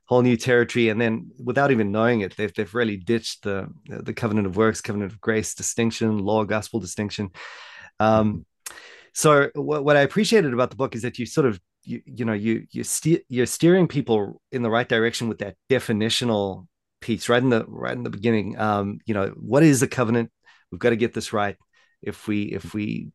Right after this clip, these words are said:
Speaker 1: make this
Speaker 2: Yeah.
Speaker 1: too narrow, it's gonna go in the wrong direction. So think about this, but not, not just forcing it down people's throat, but just going,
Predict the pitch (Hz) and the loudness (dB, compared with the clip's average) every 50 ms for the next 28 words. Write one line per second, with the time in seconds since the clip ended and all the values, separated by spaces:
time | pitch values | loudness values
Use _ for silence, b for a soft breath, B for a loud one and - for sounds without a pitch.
0 | _ - 113 123 127 - - - - - - 131 120 123 123 123 123 120 120 120 | _ -4 -2 -2 0 0 -2 -2 -2 0 0 2 2 4 4 4 4 4 4 4
1 | 120 120 120 - - - 117 107 101 90 113 107 107 107 101 98 101 107 117 120 | 2 2 0 -6 -10 -8 -6 -6 -2 0 0 0 0 0 -2 -2 -2 -2 0 2
2 | 117 113 113 110 110 104 - - 110 104 104 - 104 98 - - 127 127 - 120 | 2 2 4 2 0 -2 -4 -6 -6 -6 -8 -8 -12 -10 -4 -2 -2 0 0 -2
3 | 98 95 - - - - - - - - B B B B B B B B B - | -2 -2 -6 -8 -14 -14 -12 -12 -14 -14 B B B B B B B B B 2
4 | 120 120 139 160 170 170 - - 135 151 156 - 156 - - - 143 135 131 - | 2 4 4 4 4 2 0 -2 0 0 0 0 -2 -4 -2 0 2 2 2 2
5 | - 123 113 92 113 110 104 98 113 98 98 92 - - 143 135 110 95 87 - | 2 0 2 4 2 2 2 0 -4 -6 -6 -8 -8 -2 0 2 2 2 0 -4
6 | 101 - - 120 - - 120 113 113 104 107 | -8 -6 -6 -6 -4 0 2 2 2 2 -2